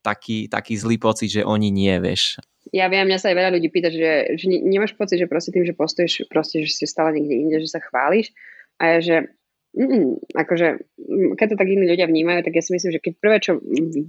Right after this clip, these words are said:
Speaker 2: z teba vyjde nejaká negatívna emócia voči niekomu inému, tak máš problém trošku v sebe. Lebo ja si myslím, že ty, ako si sám spokojný so svojím životom,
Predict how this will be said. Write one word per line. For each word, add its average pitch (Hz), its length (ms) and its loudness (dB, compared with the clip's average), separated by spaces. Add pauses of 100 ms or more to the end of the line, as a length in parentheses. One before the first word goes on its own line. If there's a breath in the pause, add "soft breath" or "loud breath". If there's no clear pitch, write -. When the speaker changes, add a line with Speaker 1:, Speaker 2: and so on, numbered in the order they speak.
(220)
Speaker 2:
z - 160 -12
teba 170 220 2
vyjde 180 320 0
nejaká 165 240 2
negatívna 165 480 2
emócia 151 460 -2
voči 185 240 -2
niekomu 165 340 -4
inému, 180 320 0 (320 soft breath)
tak 170 160 2 (220)
máš 170 260 -4
problém 175 260 0
trošku 156 380 -6
v - 80 -6
sebe. 135 300 -2 (340)
Lebo 160 240 0 (380)
ja - 100 0
si 180 140 0
myslím, 190 200 0
že 165 220 2
ty, - 240 0
ako - 320 0
si 196 160 -2
sám 190 220 0
spokojný 185 420 0
so 165 140 2
svojím 170 240 2
životom, 175 420 0